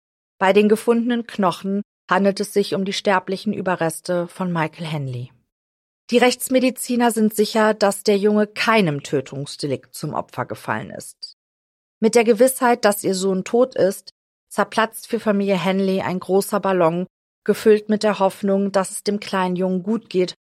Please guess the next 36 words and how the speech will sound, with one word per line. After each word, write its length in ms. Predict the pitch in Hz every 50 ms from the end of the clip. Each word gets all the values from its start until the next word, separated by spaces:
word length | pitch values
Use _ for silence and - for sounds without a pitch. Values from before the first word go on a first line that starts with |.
| _ _ _ _ _ -
und 100 | 185 180
er 120 | 196 -
eines 340 | - 170 196 208 214 - -
Tages 460 | - - 185 175 175 175 185 180 -
zu 100 | - -
seinen 240 | 190 196 202 202 202
Liebsten 500 | 202 185 170 165 - - - - - 180
zurückkehrt. 880 | - - - 202 185 175 175 - - 147 - - - _ _ - - _ _ _ _ _ _ _ _ _ _ _ _ _ -
Michaels 380 | 202 214 214 - 240 - -
Vater 460 | - - 208 208 233 - - 247 226
sagt 260 | 202 202 196 202 202 -
gegenüber 440 | 208 202 185 185 120 185 208 185
einem 180 | 117 143 196 190
Journalisten, 760 | 185 185 190 180 180 175 180 190 - - - - 220 214 208
dass 220 | 208 196 185 -
es 120 | 180 - -
keine 300 | - - 202 208 214 214
Erleichterung 680 | 135 170 196 202 220 226 220 - 202 170 175 175 170
sei, 240 | 160 180 170 156 151
zu 280 | 156 - - 180 165 175
wissen, 460 | 175 165 - - 160 156 151 147 139
was 180 | 147 143 -
mit 140 | - 160 -
seinem 240 | - 160 143 151 156
Sohn 240 | 156 - 156 151 143
geschehen 500 | 151 147 - - 160 151 143 143 139 139
war. 320 | - - - - - 190 _ _ _ _ _ _ _ _ _ _ _ _ _ _ _ _
Bestatter 500 | - 208 - - 226 233 233 - 262 240
betten 300 | 190 196 196 196 - 220
die 140 | 190 175 -
Knochen 420 | - - 196 180 175 - 220 214
des 180 | 190 185 - -
Neunjährigen 680 | 190 175 160 165 175 180 180 196 190 - 196 185 196 190
in 120 | 180 151
einen 300 | - 156 180 185 196 196
Sarg. 480 | 175 160 143 135 - - _ _ _